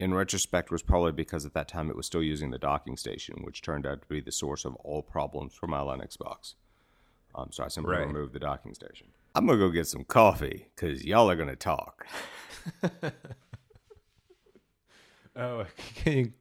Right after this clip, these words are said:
Speaker 3: can you bring me some as well, please? <laughs>
Speaker 1: I'm hoping there's still some made.
Speaker 3: The last sip of my coffee.
Speaker 2: Yeah. We should also ask him to confirm whether or not he has a pop filter. I doubt it, but
Speaker 3: That's true. We need to ask.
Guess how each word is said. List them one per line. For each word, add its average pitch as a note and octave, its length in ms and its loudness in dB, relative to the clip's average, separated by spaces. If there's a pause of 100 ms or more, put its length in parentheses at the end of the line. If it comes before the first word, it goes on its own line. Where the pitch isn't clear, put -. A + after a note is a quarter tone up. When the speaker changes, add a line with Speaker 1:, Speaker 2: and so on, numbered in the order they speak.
Speaker 3:
can C#3+ 160 8
you D3 100 10
bring C3+ 240 6
me C3+ 120 6
some A2+ 300 2
as G#2 160 0
well, G2+ 220 4
please? - 440 -4 (480)
<laughs> - 480 -8
Speaker 1:
I'm C#3 160 6
hoping C3 320 4
there's G2+ 180 8
still G#2 260 10
some F2 360 8
made. F2 500 6 (140)
Speaker 3:
The F#2 120 -4
last F2+ 340 -2
sip - 180 -2
of - 140 -6
my E2+ 200 -2
coffee. E2+ 520 -8 (1120)
Speaker 2:
Yeah. D2 360 -8 (1160)
We - 100 -4
should G2 200 -6
also A#2 280 0
ask G2 280 -2
him F2+ 140 -2
to - 120 -10
confirm E2+ 420 -4
whether E2 220 0
or D#2+ 40 -2
not D#2 220 0
he D2 100 -12
has E2 160 -6
a D2 100 -2
pop - 360 -6
filter. - 420 -18 (160)
I D3 100 -6
doubt - 400 -2
it, - 260 -6
but - 180 -10 (1200)
Speaker 3:
That's F2+ 180 -6
true. G2+ 200 -6
We F2+ 100 -6
need F2+ 120 -8
to - 120 -10
ask. F#2 380 -10